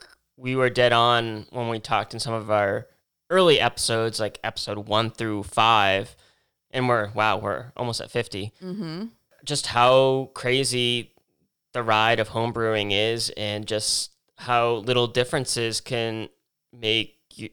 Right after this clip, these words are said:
Speaker 1: or break you when you're brewing, whether it's you have to take out all your equipment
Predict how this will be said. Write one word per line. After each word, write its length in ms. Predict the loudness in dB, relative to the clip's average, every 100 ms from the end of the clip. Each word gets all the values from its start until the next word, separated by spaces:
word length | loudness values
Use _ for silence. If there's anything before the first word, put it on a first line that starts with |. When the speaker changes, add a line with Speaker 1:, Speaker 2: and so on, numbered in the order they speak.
| _
Speaker 1:
or 140 | -4
break 380 | -2 -2 -2 -2
you 440 | -6 -4 -4 -8 -12 _ _
when 180 | -10 -6
you're 100 | -6
brewing, 500 | -6 -4 -2 -2 -2
whether 340 | -4 -2 0 -2
it's 260 | -2 -6 -8
you 140 | -6
have 240 | -4 -4
to 140 | -6 -12 _ _ _ -8
take 300 | -4 -2 0
out 220 | 0 0
all 500 | 0 2 2 0 -2
your 220 | -4 -4
equipment 600 | -4 -6 -4 -4 -4 -6